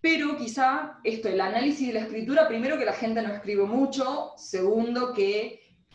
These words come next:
hacer toda la escritura, no hacerla forzada, como lleva un montón de tiempo y quizá en reuniones así de, de amigos, de que me presentan,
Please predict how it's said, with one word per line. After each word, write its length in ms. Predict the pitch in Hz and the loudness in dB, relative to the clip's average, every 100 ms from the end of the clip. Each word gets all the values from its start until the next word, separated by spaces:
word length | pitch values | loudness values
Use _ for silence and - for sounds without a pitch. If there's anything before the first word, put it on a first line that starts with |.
| - - | -12 -8
hacer 380 | 185 - 240 | -6 -2 -2
toda 200 | 262 254 | 0 0
la 60 | 220 | 0
escritura, 1040 | - 220 190 - 240 226 220 208 196 - - | -4 -8 -8 -4 -2 2 2 2 0 -6 -6
no 160 | 220 | 0
hacerla 400 | 240 247 233 220 | 0 0 0 0
forzada, 760 | - 190 196 240 208 190 - - | -2 -6 -6 -2 0 2 0 -2
como 200 | 226 220 | 0 0
lleva 260 | 240 262 | 0 2
un 80 | 277 | 2
montón 340 | 226 208 240 247 | 2 0 0 0
de 100 | 233 | -2
tiempo 340 | 247 247 277 | -2 -2 -4
y 80 | - | -6
quizá 420 | 180 220 240 208 | -6 -4 -4 -4
en 100 | 196 | -4
reuniones 580 | 185 185 208 233 240 208 | -2 0 0 -2 -2 -4
así 320 | 190 220 214 | -6 -6 -2
de, 280 | 180 165 165 | -2 -2 0
de 120 | 180 | 0
amigos, 640 | 180 226 269 269 269 190 | 2 2 2 4 4 4
de 160 | 190 170 | 2 0
que 140 | 185 | -2
me 140 | 185 180 | -4 -4
presentan, 720 | 190 180 233 240 233 226 | -4 -2 -2 0 0 -2